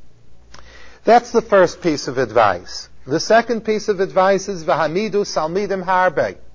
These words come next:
And establish for yourself many disciples. Now what does this mean?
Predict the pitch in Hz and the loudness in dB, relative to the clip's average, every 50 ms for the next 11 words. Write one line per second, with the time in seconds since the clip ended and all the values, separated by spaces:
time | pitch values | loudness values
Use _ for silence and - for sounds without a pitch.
0 | - - - - - - - - - - - - - - 139 156 170 160 - - | -20 -20 -20 -20 -20 -20 -20 -20 -20 -20 -20 -18 -10 -6 -2 0 0 0 0 0
1 | - 196 208 220 233 220 220 202 - - - 208 196 185 170 160 151 135 - - | 2 4 4 4 4 2 2 0 -2 -4 -4 -2 -2 0 0 0 0 -2 -2 -2
2 | - 156 139 143 170 202 220 214 - - - - - - - - - - - - | 0 2 4 4 4 2 2 0 -6 -18 -20 -20 -20 -20 -20 -20 -20 -20 -20 -20
3 | - - - - 147 175 208 233 240 233 175 208 202 - - 202 170 151 135 131 | -20 -20 -12 -4 0 0 2 2 0 -2 -2 -4 -6 -2 2 4 4 4 4 0
4 | - - 104 92 90 - - - - - - - - - - - 131 131 139 165 | -2 -8 -12 -12 -12 -14 -18 -18 -18 -20 -20 -20 -20 -18 -14 -8 -6 -2 2 2
5 | 190 196 208 165 139 170 196 190 - - - 160 165 160 123 101 | 2 2 2 -2 -4 -4 -4 -4 -4 -6 -10 -10 -10 -10 -10 -12